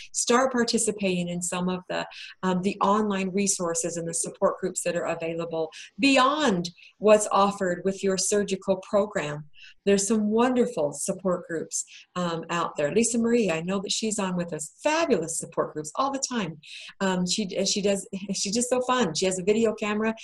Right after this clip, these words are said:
in her car and just tells you what's what for the day, uh, and has had years of success, and it's so fun to follow and watch, connect with those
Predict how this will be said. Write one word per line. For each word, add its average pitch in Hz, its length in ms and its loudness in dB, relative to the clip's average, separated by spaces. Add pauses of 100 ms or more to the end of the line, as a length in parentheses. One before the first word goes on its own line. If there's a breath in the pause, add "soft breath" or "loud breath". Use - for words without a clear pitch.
(120 loud breath)
in 208 160 2
her 196 120 2
car 208 440 2
and 175 140 -4
just 175 200 -4
tells 208 240 4
you 214 80 4
what's 220 220 0
what 214 180 4
for - 80 -8
the 233 120 2
day, 160 320 0 (360 loud breath)
uh, 180 200 2
and 190 100 2
has 190 140 -2
had 214 160 0
years 233 420 2
of 165 100 -2
success, 151 600 -6
and 185 100 -2
it's 190 120 -4
so 226 160 0
fun 196 340 -4 (300 loud breath)
to 220 120 2
follow 196 360 4
and 180 200 -2
watch, 165 280 -2 (120)
connect 214 420 0
with 190 180 -2
those 175 220 -4